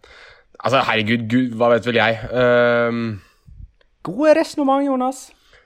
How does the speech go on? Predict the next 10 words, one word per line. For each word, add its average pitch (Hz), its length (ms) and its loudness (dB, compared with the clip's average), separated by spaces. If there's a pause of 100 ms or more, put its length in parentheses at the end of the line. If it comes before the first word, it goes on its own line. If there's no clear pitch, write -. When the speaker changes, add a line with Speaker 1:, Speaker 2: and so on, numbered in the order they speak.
(520)
Speaker 2:
Men 147 180 -6
vi 180 80 -4
må 180 100 -2
ha 185 120 2
et 202 80 -2
svar. 190 200 -2 (3000)
Speaker 1:
Nei, - 160 -12
jeg 135 440 0 (760)
får 151 280 -4
gå 117 160 2